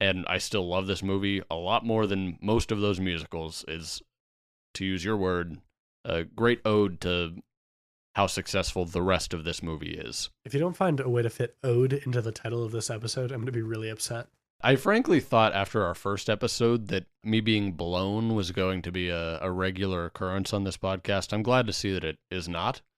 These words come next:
Speaker 2: There we go.
Speaker 1: <laughs>
Speaker 2: I'm trying to, every time that we record one of these, I'm afraid that I'm gonna say the same thing over and over
Speaker 1: <laughs>
Speaker 2: again.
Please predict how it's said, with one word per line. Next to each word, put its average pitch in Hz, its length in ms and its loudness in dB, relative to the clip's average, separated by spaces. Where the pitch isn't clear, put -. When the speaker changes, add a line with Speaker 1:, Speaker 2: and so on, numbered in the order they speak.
Speaker 2:
There 156 120 4
we - 60 2
go. 147 360 6
Speaker 1:
<laughs> - 340 -20
Speaker 2:
I'm 165 120 6
trying 269 200 6
to, 247 120 0
every 156 260 4
time 127 340 2
that 117 100 0
we 113 140 2
record 110 320 -2
one 110 80 -2
of 107 60 0
these, 107 160 -2
I'm 113 120 -2
afraid 117 280 -2
that 113 100 0
I'm 113 120 0
gonna 107 120 -2
say 117 440 0
the 110 120 -4
same 113 340 -2
thing 113 360 -4
over 117 260 -4
and 107 80 -2
over - 160 4
Speaker 1:
<laughs> - 20 0
Speaker 2:
again. 190 400 6